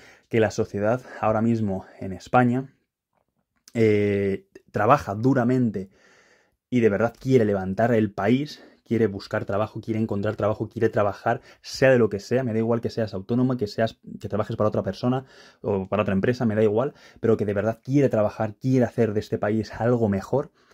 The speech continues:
o si es al contrario, que lo que buscamos es, pues, intentar picotear un poco aquí, un poco allí,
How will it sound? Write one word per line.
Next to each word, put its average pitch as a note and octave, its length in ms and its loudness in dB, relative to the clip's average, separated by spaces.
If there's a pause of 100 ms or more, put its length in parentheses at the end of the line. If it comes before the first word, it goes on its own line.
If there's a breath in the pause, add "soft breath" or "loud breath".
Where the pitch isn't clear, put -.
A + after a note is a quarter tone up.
(280 soft breath)
o A2 100 -4
si G#2+ 80 -4
es A#2+ 80 2
al B2+ 100 4
contrario, G2+ 480 0
que - 80 -8
lo G2 140 -2
que G#2 80 -4
buscamos B2 680 -6 (120)
es, A#2 360 0
pues, G2 640 -4
intentar G#2 800 -2 (320)
picotear A2+ 380 2
un A#2 80 4
poco A2+ 200 0
aquí, B2 260 -4
un C3 120 0
poco A2+ 220 -2
allí, C3 320 -2